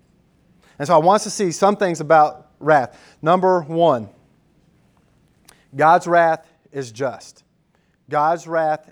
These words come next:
is just. He doesn't fly off the handle, doesn't lose control. Romans two five, check this out. "But because of your hard and impenitent heart, you are storing up wrath for yourself on the day of wrath, when God's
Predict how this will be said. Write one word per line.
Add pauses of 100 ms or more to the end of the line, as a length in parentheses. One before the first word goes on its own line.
is
just. (460)
He
doesn't
fly
off
the
handle,
doesn't
lose
control. (200)
Romans
two
five,
check
this
out.
"But
because
of
your
hard
and
impenitent
heart, (480)
you
are
storing
up
wrath
for
yourself
on
the
day
of
wrath, (420)
when
God's